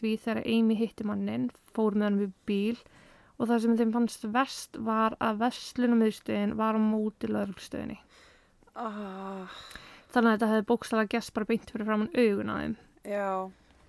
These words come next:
Speaker 1: Sextíu alríkisfulltrúar sáu um að rannsaka málið tuttugu og fjóra sjö.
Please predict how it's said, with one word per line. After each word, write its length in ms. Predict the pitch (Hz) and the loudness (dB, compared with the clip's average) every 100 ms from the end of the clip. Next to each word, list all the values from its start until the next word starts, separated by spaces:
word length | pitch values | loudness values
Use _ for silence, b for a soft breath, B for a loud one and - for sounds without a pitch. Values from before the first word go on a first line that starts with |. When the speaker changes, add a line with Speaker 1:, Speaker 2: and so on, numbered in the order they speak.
| b b b b b | b b b b b
Speaker 1:
Sextíu 640 | - 302 320 - - 311 | 0 2 2 -2 0 2
alríkisfulltrúar 1200 | - 277 262 285 277 - 226 - - 214 202 208 | 4 2 4 2 2 0 -2 -2 -4 -2 2 2
sáu 460 | - - 233 254 254 | 0 0 2 4 4
um 240 | 240 214 226 | 2 2 2
að 100 | 226 | 0
rannsaka 320 | 226 220 208 | 0 -2 -2
málið 460 | 208 196 190 190 220 | 0 0 0 -2 -2
tuttugu 240 | 240 220 202 | -2 -2 -2
og 60 | |
fjóra 180 | 202 196 | -4 -4
sjö. 280 | - 190 | -6 -6